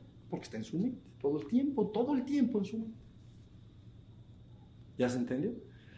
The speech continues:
Entonces, lo importante es que este ser humano que está dormido, lo despiertes.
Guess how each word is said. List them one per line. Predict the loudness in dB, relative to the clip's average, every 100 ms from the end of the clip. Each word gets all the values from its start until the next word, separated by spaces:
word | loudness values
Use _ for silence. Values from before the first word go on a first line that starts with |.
| -2
Entonces, | 0 6 6 6 4 -2 -12 -18 -20 -14 8
lo | 12 12
importante | 12 8 6 6 6 6
es | 4
que | 4 -6 2
este | 4 4 2 0
ser | 0 2 4 4 2
humano | 4 6 6 4 0 -2 -8
que | -12
está | -8 -2
dormido, | 4 10 12 12 12 10
lo | 10
despiertes. | 8 4 2 4 4 0 -8 -10 -16